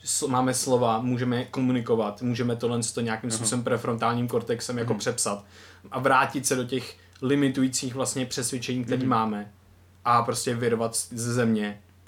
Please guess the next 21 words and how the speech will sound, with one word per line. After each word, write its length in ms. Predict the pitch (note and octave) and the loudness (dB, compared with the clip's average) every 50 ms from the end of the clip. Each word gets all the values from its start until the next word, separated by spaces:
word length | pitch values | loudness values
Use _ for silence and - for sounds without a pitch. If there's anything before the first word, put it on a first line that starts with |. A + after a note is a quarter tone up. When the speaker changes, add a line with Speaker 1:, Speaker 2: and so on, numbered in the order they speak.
| - - | -16 -6
Speaker 1:
a 520 | - A2 A2 A2 A2 A2 A2 G#2+ - - - | 0 4 6 6 8 6 4 2 0 -4 -6
run 220 | A2+ A2 A2 A2+ | -4 -2 -2 -2
free, 280 | G#2+ - - A#2 A2 B2 | -2 -4 -4 -4 -4 -2
jako. 320 | C3+ B2+ G#2+ - G2 F2 - - - _ _ | -4 -4 -6 -8 -10 -12 -14 -16 -20 _ _
Speaker 2:
Jo, 160 | - G2+ F#2+ F#2 - - - - - - | -12 -12 -12 -12 -14 -20 -20 -20 -12 -8
run 80 | G#2 G#2 | -2 0
Speaker 1:
A, 120 | A2 A2+ | 0 0
Speaker 2:
free, 120 | G#2+ G#2+ A2 | 0 -2 -2
to 60 | A2+ | 0
Speaker 1:
a, 180 | A2+ A2 A2 G#2+ | 0 0 0 0
Speaker 2:
je 100 | G#2 G#2 | -2 -6
hro-, 60 | G#2 | -4
to 60 | - | 0
Speaker 1:
a 40 | B2 | 2
Speaker 2:
je 60 | B2+ | 4
Speaker 1:
máme 220 | B2+ A#2+ B2 B2 B2 | 4 4 6 4 4
Speaker 2:
hrozně 60 | A2 | 4
Speaker 1:
to 60 | B2+ | 2
Speaker 2:
hezký, 180 | B2 A#2+ - - | 2 2 0 -4
Speaker 1:
všichni, 460 | - C3 A#2+ - A#2+ A#2 A2+ A2+ A#2 | -6 -6 -4 -2 -2 0 0 -2 -4
Speaker 2:
to 60 | - | -6